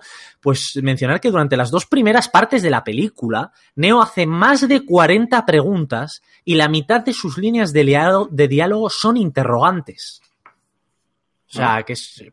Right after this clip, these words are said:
Speaker 1: es un punto
Speaker 2: ¿Has contado?
Speaker 1: Sí, sí, sí, sí, sí. Y, y nada, eh, por último, que el,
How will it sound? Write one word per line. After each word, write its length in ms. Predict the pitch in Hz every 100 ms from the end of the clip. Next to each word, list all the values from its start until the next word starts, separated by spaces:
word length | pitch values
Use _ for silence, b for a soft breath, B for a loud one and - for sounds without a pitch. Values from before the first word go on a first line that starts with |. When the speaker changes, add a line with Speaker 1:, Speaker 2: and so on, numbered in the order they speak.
| _ _ _ _
Speaker 1:
es 220 | - 135 -
un 140 | 135
punto 340 | - 131 143
Speaker 2:
¿Has 60 | 135
contado? 420 | 156 135 180 196 - 131 - - _ _ _ _ _ _ _ _
Speaker 1:
Sí, 220 | - 123
sí, 120 | 113
sí, 140 | 113
sí, 140 | 107 101
sí. 180 | 107 107 B B B B -
Y, 600 | 165 160 151 147 143 143 214
y 60 | 160
nada, 380 | 220 214 254 -
eh, 520 | 131 127 127 127 123 113 127
por 140 | 139
último, 360 | 156 151 185 196
que 100 | 160
el, 120 | 139